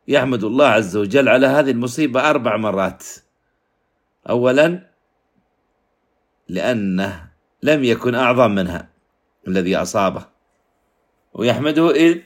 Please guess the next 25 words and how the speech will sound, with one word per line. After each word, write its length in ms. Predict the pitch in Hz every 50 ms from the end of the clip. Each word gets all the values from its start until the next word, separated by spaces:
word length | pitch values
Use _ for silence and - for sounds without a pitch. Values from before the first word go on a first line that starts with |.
| _ _ _ _ _ _ _ _ - 123
رزقه 800 | 135 156 151 135 139 - - 139 135 135 147 160 143 - - -
الله 160 | - 123 127 123
عز 260 | 113 117 107 92 117
وجل 220 | 117 110 101 120
الصبر 380 | 113 - - 147 143 123 - 98
عليها، 460 | 95 - 98 95 95 90 - - _ _ _ _ _ _ _ _ _ _ _ _ _ _ _ -
ويحمده 680 | - 104 113 113 - - 131 143 143 160 160 160 147 147
أن 80 | 147
وفقه 600 | 143 151 139 - - 165 - - 170 165 147 123 147
أيضًا 240 | 170 175 156 160 156
ليسترجع، 680 | 151 151 151 139 117 - 175 175 170 151 135 110 - - - _ _ _ _ _ _ _ _ _ _ _ _ -
"إنا 340 | - 113 117 113 107 107 104
لله 320 | 98 95 107 135 139 127 120
وإنا 340 | 110 110 113 120 120 123
إليه 180 | 120 120 123 120
راجعون"، 640 | 120 127 131 127 120 131 135 190 185 147 - - - _ _ _ _ _ _ _ _ _ _ _ _ _ _ _ _ _ _ _ _ _ _ _
ويحمده 640 | - - 120 156 - - 170 180 175 165 190 190 165
أيضًا 500 | 180 202 202 170 190 196 202 196 185 - -
إذ 100 | - 143
لم 260 | 139 135 156 165 165
يجعلها 520 | 170 185 175 - 151 156 175 170 175 180 170
في 200 | - 156 147 135
دينه 640 | 120 127 107 95 82 78 73 76 - - 95 98 101
هذه 160 | 98 92 95
المصيبة. 640 | 90 85 82 82 - 107 107 101 92 80 76 -